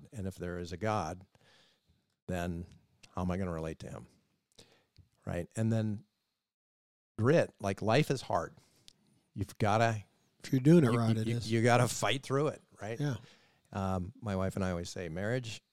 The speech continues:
Speaker 1: for us, fortunately, has been easy. Life is hard.
Speaker 2: Right.
Speaker 1: Pick someone that you're gonna go through life with.
Speaker 2: Yeah.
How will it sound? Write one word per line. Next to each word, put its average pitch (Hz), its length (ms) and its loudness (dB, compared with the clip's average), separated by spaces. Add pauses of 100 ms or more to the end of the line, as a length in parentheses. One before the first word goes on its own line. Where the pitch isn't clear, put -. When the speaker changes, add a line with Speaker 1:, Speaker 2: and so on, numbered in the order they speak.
Speaker 1:
for 95 160 0
us, 110 180 0
fortunately, 113 560 -2
has 104 140 -2
been 90 180 -6
easy. 143 360 -2 (440)
Life 151 220 4
is 92 140 -4
hard. 87 260 -2 (480)
Speaker 2:
Right. 110 240 6 (200)
Speaker 1:
Pick 139 180 6
someone 139 440 8
that 113 160 2
you're 107 160 2
gonna 107 240 0
go 104 200 2
through 104 180 -2
life 90 380 0
with. - 320 -10 (400)
Speaker 2:
Yeah. 123 140 2